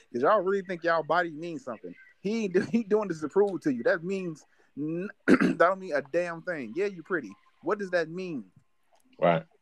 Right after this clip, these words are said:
Speaker 1: 'Cause when you get, if, if a dude, if you get with a dude who don't, who's past your pretty,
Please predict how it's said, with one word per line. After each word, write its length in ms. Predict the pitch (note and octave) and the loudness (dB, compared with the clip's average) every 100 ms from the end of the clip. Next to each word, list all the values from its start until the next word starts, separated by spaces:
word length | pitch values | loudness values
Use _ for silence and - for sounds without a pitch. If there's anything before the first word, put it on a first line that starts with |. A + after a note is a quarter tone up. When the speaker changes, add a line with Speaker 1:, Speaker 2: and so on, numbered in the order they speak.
| _ _ | _ _
Speaker 1:
'Cause 120 | C#3 | -4
when 120 | C3+ F3+ | -4 -4
you 80 | |
get, 200 | F#3 F3+ - | 0 0 -2
if, 220 | - C3+ D3 C#3 | -4 -2 0 0
if 120 | C#3 | 2
a 40 | |
dude, 340 | C#3 F3 A#3 E3+ | 2 2 2 -2
if 40 | F3+ | -2
you 60 | |
get 140 | G#3 G3+ | 0 0
with 120 | E3+ | 2
a 40 | |
dude 240 | F3 F#3+ E3+ | 0 0 -4
who 100 | D#3 | 0
don't, 200 | D3+ E3 _ - - | 0 0 _ -20 -4
who's 200 | C#3 C3 | -2 -2
past 400 | - F3 F3+ E3+ | 0 4 4 4
your 100 | C#3+ | 0
pretty, 340 | C3+ F#3 A#2 | 2 0 0